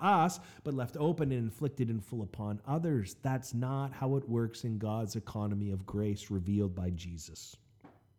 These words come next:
Does this mean there's no divine judgment? Of course not.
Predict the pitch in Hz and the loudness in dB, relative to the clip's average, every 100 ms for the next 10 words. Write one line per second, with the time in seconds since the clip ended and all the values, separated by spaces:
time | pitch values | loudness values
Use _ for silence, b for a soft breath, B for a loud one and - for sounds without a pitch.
0 | _ - B B B B 113 156 151 175 | _ -12 B B B B 6 8 8 2
1 | - 170 135 117 110 104 123 131 123 123 | 4 4 6 6 4 6 6 6 6 4
2 | 117 110 104 107 87 85 80 - b b | 6 6 4 2 0 -6 -8 -14 b b
3 | b b - - - 175 131 - 76 78 | b b -20 -14 -4 0 0 0 -10 -10